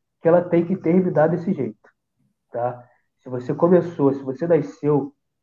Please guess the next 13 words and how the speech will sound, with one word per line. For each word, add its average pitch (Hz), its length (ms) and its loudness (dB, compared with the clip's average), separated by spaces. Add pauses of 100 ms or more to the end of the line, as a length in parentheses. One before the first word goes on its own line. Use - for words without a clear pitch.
(140)
numa 139 160 -2
comunidade, 127 840 0
se - 100 -16
você 143 360 -4 (180)
nasceu 139 520 -2
numa 139 280 -2
família 135 400 -2
que 127 220 -8 (420)
não 147 180 0
tem 156 120 -2
uma 143 120 2
condição 139 380 -4
financeira 127 500 -10